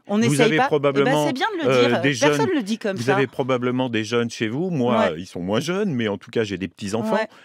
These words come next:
Speaker 2: Ils ne regardent pas la télévision.
Speaker 1: Non, c'est fini.
Speaker 2: Ils regardent, euh, ils regardent un
Speaker 1: Donc, France
Speaker 2: ordinateur,
Speaker 1: Télévisions
Speaker 2: l'ordinateur de papa quand il s'ouvre, ou alors
Speaker 1: n'investit
Speaker 2: le
Speaker 1: plus d'argent
Speaker 2: smartphone,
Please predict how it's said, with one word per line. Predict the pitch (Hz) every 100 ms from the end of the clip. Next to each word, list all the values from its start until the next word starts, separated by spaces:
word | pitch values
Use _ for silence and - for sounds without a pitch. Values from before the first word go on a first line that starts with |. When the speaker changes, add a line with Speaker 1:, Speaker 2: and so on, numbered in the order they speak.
| -
Speaker 2:
Ils | 120
ne | 117
regardent | 117 151 175 170
pas | 190
la | 190
télévision. | 165 156 226 302
Speaker 1:
Non, | 220
c'est | 233
fini. | - 220 98
Speaker 2:
Ils | 113
regardent, | 110 98 85 107 123 98
euh, | 98 90 90 85 - -
ils | 95
regardent | 95 90 107 120 95
un |
Speaker 1:
Donc, | 85 233
France | 104 113 320 -
Speaker 2:
ordinateur, |
Speaker 1:
Télévisions | - 117 107 113 113
Speaker 2:
l'ordinateur | 277 107
de |
papa | 98 104 - 110
quand | 98 -
il | 107
s'ouvre, | - 151 185
ou | 202
alors | 247 262 - -
Speaker 1:
n'investit |
Speaker 2:
le | 240
Speaker 1:
plus | 294
d'argent | 220 247 220
Speaker 2:
smartphone, | 220